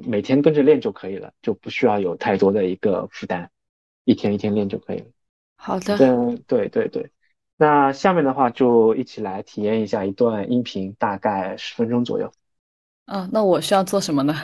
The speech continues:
Speaker 2: 我就直接闭眼就可以了，
Speaker 1: 没有。
Speaker 2: 是吧？
Speaker 1: 没有啊，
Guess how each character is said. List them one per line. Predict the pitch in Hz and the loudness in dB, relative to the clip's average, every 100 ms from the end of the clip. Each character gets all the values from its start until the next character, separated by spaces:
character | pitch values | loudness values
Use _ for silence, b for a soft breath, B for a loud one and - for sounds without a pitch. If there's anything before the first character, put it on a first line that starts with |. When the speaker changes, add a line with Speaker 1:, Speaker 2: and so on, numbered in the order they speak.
| - _ _ _ b _ | -12 _ _ _ b _
Speaker 2:
我 | - 151 | -8 -4
就 | 180 | -4
直 | 175 | -2
接 | 131 131 | 2 2
闭 | - 208 | 2 2
眼 | 151 131 | 2 0
就 | 139 | -6
可 | 160 | -6
以 | 135 | -8
了， | |
Speaker 1:
没 | 123 | -8
有。 | |
Speaker 2:
是 | - | -10
吧？ | - - _ - | -12 -16 _ 2
Speaker 1:
没 | 123 | 4
有 | |
啊， | 151 | 6